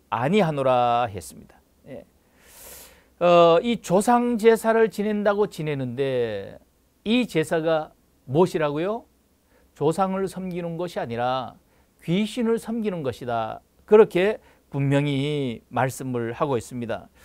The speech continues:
우리 사람들은요, 이 세상에 살다가 한번 세상을 떠나잖아요. 영혼과 육신이 분리되어져서 죽게 되면 우리의 영혼은요,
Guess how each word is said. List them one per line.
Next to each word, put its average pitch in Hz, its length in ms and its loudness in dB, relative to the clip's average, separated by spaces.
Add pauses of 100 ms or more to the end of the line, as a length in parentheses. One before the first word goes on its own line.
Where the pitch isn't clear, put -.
(440)
우리 170 220 -2
사람들은요, 165 880 0
이 180 160 -6
세상에 185 440 -6
살다가 160 420 -4
한번 170 320 -6
세상을 196 440 -6
떠나잖아요. 143 800 -6 (560)
영혼과 196 540 2
육신이 170 720 -6
분리되어져서 131 1040 -4 (300)
죽게 226 340 -4
되면 127 800 -4 (600)
우리의 180 440 2
영혼은요, 120 720 -6